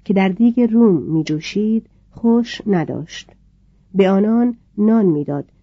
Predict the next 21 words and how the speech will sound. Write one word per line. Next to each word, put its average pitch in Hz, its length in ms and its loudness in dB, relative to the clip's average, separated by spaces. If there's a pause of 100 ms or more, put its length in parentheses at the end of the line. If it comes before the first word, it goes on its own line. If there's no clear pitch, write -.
(140)
اما 220 360 0
پول 208 400 0
سیرک - 520 -8
رفتن 226 580 -2 (220)
نمی‌داد 147 520 0 (680)
و 185 400 0 (160)
با 190 220 2
عدم 202 440 0
حضور 196 380 0
در 185 200 -2
نمایش‌های 175 800 0
ورزشی 165 840 -4 (340)
که 190 200 0
توانگران 185 880 0 (140)
عرضه 156 320 -4
می‌کردند 208 800 -2 (300)
روم 254 280 6
را 202 200 0
از 151 240 -8
خود 185 440 -2 (280)
رنجاند. 147 580 -6